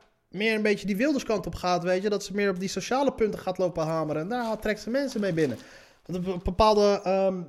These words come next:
op bepaalde sociale dingen is ze best wel links. Marine Le Pen maakt voor het eerst echt de kans om president van Frankrijk te worden. Maar mocht de voorvrouw van het Rassemble-, Rassemblement National op het Élysée belanden, is het de vraag of ze haar plannen ook kan uitvoeren.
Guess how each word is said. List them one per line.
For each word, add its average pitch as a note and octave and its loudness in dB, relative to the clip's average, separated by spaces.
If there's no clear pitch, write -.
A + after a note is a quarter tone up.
op F3+ -4
bepaalde F#3+ -2
sociale G3+ 0
dingen A3 2
is F#3 2
ze F3 -2
best E3+ 4
wel G3 6
links. A#3+ 2
Marine E4 8
Le E4 6
Pen E4+ 6
maakt D#4+ 2
voor D4+ 4
het - -4
eerst D4+ 6
echt - -4
de A#3 -4
kans D4 0
om A3+ -2
president C4 6
van - -10
Frankrijk A3 2
te E3+ -6
worden. C#3 4
Maar D3 0
mocht C4 0
de G3+ -4
voorvrouw B3 4
van F#3+ -2
het E3+ 0
Rassemble-, F#3 2
Rassemblement A3+ 4
National B3 0
op G3+ 0
het G3 -4
Élysée G3 2
belanden, C#3+ 2
is F#3 -4
het F#3+ -8
de G#3 -4
vraag C#4 0
of G3+ -4
ze F#3+ -4
haar F3+ 2
plannen F#3 2
ook C#3 0
kan G3 0
uitvoeren. F#3+ 4